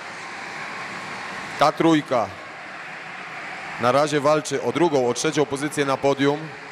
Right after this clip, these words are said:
bo Adaś, Adaś raczej im odjeżdża. Ale mamy jeszcze trzynaście okrążeń, jeszcze się może dużo wydarzyć. Mikołaj Pel w pit stopie jako pierwszy z tej pierwszej piątki postanowił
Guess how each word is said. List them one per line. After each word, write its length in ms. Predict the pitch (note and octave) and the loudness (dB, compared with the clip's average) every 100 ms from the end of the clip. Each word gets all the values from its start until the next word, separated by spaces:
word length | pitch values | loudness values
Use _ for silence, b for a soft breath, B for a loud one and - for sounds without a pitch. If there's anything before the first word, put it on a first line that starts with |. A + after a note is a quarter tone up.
| - | -4
bo 120 | C3+ C3+ | 0 4
Adaś, 440 | D3 D3+ D3 - - - - - - - - - - - | 4 4 2 0 -10 -14 -16 -16 -14 -14 -14 -14 -8 2
Adaś 320 | C#3 C#3+ C3+ | 6 6 4
raczej 460 | C#3+ D3+ D3+ D3 C#3 | 2 2 2 0 2
im 120 | D3 | 0
odjeżdża. 580 | C#3+ C#3+ B2+ B2 C3 D3+ D3 - - - - - | 4 4 4 4 2 2 -4 -14 -14 -14 -8 2
Ale 400 | G3 F3+ D3 B2+ A#2 C3 | 4 6 4 2 -2 -2
mamy 220 | D#3 D#3+ | 0 0
jeszcze 220 | D#3+ - | -2 -2
trzynaście 520 | D3 - E3 D#3 - | -2 0 2 2 4
okrążeń, 460 | C#3+ C#3+ D#3 C#3+ C#3+ | 2 4 4 4 0
jeszcze 280 | C3+ - C3+ | -2 -2 -4
się 140 | C3+ | -2
może 280 | C3 B2+ B2 | -2 0 2
dużo 320 | C#3 F#3 E3 | 6 6 4
wydarzyć. 440 | D#3 D3+ C#3+ A#2+ C3+ | 2 4 4 2 -4
Mikołaj 460 | E3 F3 F3 E3 | -4 2 4 4
Pel 320 | D#3+ E3 D#3 D3+ - - - | 4 4 4 0 -10 -14 -6
w 20 | |
pit 180 | F3 E3+ | -2 0
stopie 480 | - E3+ E3+ D#3+ D#3+ - - - - - - - - - | 4 4 4 2 2 -2 -14 -16 -16 -14 -14 -14 -8 2
jako 280 | D#3+ F3 | 2 2
pierwszy 420 | E3+ F3+ F3+ - D#3+ | 0 0 0 0 0
z 20 | |
tej 160 | D3+ | 2
pierwszej 340 | D3 E3 C#3+ D#3+ | 4 4 4 4
piątki 560 | D#3+ D#3+ D#3 D#3 D#3 D3+ - - - - - - - | 6 4 4 0 2 0 -10 -16 -16 -16 -16 -6 2
postanowił 720 | D#3+ D#3 E3 E3 D#3 D#3+ D#3+ | 2 4 2 4 4 4 4